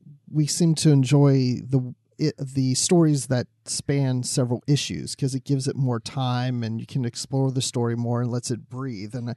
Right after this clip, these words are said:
I feel like that's the case in this too. We're really building on this story instead of trying to do it all in one issue and just kinda quickly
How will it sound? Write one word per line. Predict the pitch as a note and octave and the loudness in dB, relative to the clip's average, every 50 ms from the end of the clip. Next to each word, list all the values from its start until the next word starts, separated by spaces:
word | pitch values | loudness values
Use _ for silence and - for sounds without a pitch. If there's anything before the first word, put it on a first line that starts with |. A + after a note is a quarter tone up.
| - - - - - | -12 -18 -18 -6 -4
I | D3+ | -2
feel | - - F#3+ | 4 6 6
like | F3 E3 - | 6 6 4
that's | - D#3 D3+ - - - | 4 0 0 0 0 -4
the | C#3 | -4
case | - - - C#3 C3+ - - | -4 -2 -2 0 0 0 -2
in | B2 A#2 | -2 0
this | B2 A#2 - - | 0 0 -2 -2
too. | - - D3 C3+ G#2+ | -2 0 2 2 2
We're | G#2+ A#2+ B2 | 2 0 0
really | B2 C#3 D3 C#3+ C#3+ C3 | 2 2 2 4 2 0
building | A#2+ A#2 - C#3 C3+ C#3+ C#3 C3 B2+ - - | -2 -2 -2 0 2 2 2 0 -2 -4 -2
on | A#2 A#2+ A#2 | -4 -2 0
this | A#2 A2+ - | 0 0 -2
story | - - C3+ C3 B2 A#2 | 0 2 4 4 4 4
instead | A#2 A#2 - - - C3 | 4 0 0 0 0 0
of | A#2+ | 0
trying | - - C#3 C3 B2+ A#2+ | 0 0 0 0 2 0
to | A#2+ | 0
do | A#2+ B2+ A#2+ | 0 0 0
it | A2 - | 2 2
all | - B2 B2 B2 | 2 2 2 2
in | B2 B2 | 2 2
one | A#2+ B2 A#2+ G2 | 2 0 -2 0
issue | G2+ C3 A#2 - - B2 | 0 -2 0 0 2 2
and | A#2 A2 | 2 2
just | A2+ A2+ A2 - | 0 -4 -6 -6
kinda | - C3+ A2+ G#2+ G#2+ | -6 -4 -4 -4 -4
quickly | - - C3 G#2+ - C3 B2 A#2 A#2 | -6 -8 -10 -8 -6 -4 -4 -4 -4